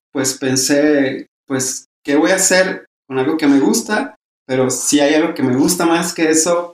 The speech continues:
pues, yo creo que es por ahí, ¿no? Y, y fue difícil, la verdad,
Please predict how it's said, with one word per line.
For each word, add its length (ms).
pues, 200
yo 100
creo 160
que 160
es 160
por 160
ahí, 320
¿no? 260
Y, 360
y 120
fue 240
difícil, 500
la 80
verdad, 320